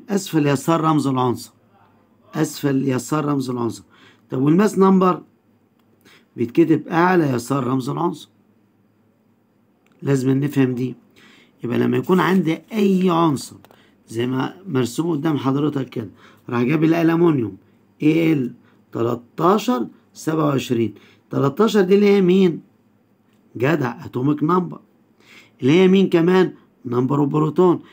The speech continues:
اللي هي كي-، مين كمان؟ نمبر اوف الكترون. يبقى انا عندي الرقم ده يعبر عن ثلاث حاجات.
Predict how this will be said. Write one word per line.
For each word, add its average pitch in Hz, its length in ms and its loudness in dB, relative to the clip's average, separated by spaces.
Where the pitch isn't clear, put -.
اللي 135 120 0
هي 185 140 4
كي-، 190 200 -4
مين 180 220 2
كمان؟ 175 420 2
نمبر 143 340 0
اوف 165 180 0
الكترون. 170 520 2
يبقى 131 200 -2
انا 165 120 2
عندي 151 460 0
الرقم 165 480 0
ده 226 260 -2
يعبر 156 400 -2
عن 131 160 -2
ثلاث 143 260 -4
حاجات. 101 360 -12